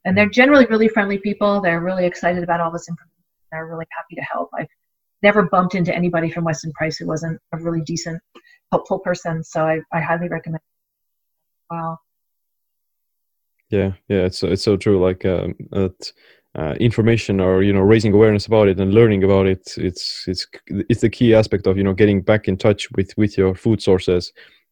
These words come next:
Speaker 2: and not, you know, living in some sort of a, you know, echo chamber in a sense that, uh, and, you know, only, only living in a city and not knowing where your food is coming from and only seeing, like, what's, what's on the plate.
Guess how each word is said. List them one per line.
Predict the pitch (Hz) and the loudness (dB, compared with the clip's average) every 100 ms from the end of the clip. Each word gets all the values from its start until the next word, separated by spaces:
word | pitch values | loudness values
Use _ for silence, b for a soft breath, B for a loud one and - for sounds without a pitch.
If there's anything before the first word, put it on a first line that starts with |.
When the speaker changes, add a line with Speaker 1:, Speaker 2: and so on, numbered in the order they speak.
| - | -8
Speaker 2:
and | 92 | -2
not, | 98 95 - | 0 0 0
you | 95 | -2
know, | 90 | 0
living | 92 104 95 | 4 4 4
in | 95 | 0
some | 92 92 90 | -2 -4 0
sort | 92 | 0
of | 90 | 2
a, | 87 87 87 - _ _ _ - | 2 0 -2 -8 _ _ _ -4
you | |
know, | 98 | 0
echo | - 107 | 2 2
chamber | 98 110 101 92 | 2 2 2 2
in | 90 | 2
a | 92 | 0
sense | 98 92 - | -2 -2 -2
that, | 90 87 90 | -4 -4 -2
uh, | 87 85 76 62 | 0 0 -2 -2
and, | 87 85 80 | -2 -4 -4
you | 71 87 | -4 -2
know, | 69 - - | -4 -10 -10
only, | - 101 98 90 85 | -4 -2 0 0 0
only | 104 107 92 87 - b b | 2 4 2 0 -2 b b
living | - 110 101 | 0 2 4
in | 98 | 2
a | 98 | 2
city | - 117 104 | 2 2 4
and | 98 95 | 4 2
not | 98 110 | 0 2
knowing | 101 95 | 2 2
where | 92 95 | 4 4
your | |
food | 95 110 92 | 4 0 0
is | 95 | 0
coming | 107 95 | 0 -2
from | 90 95 | -2 -4
and | 92 | -2
only | 92 92 90 | 0 0 -2
seeing, | - 90 | -2 -2
like, | 90 90 | -2 -2
what's, | 92 87 - - | -2 -2 -6 -10
what's | - 90 | -8 -6
on | 90 | -4
the | 87 | -4
plate. | 101 90 | -2 -2